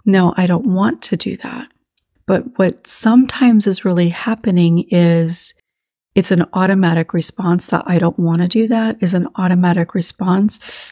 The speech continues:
because you've made yourself believe you can never do it. And those are definitely not the same things. But when you've held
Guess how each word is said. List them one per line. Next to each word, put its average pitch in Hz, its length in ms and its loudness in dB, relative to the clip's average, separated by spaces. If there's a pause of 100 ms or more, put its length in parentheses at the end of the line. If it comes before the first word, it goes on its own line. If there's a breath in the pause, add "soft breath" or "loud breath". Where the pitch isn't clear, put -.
because - 280 -2
you've 190 120 2
made 190 260 4
yourself 190 420 -2
believe 175 340 0
you 175 100 -2
can 180 340 2
never 175 320 2
do - 260 -8
it. 214 120 -10 (1120)
And 175 120 6
those 175 140 2
are 180 80 0
definitely 180 460 -2
not 175 180 0
the - 80 -10
same 185 260 -4
things. 202 640 -8 (1400)
But 185 120 -2
when 185 120 2
you've 180 120 2
held 180 260 -4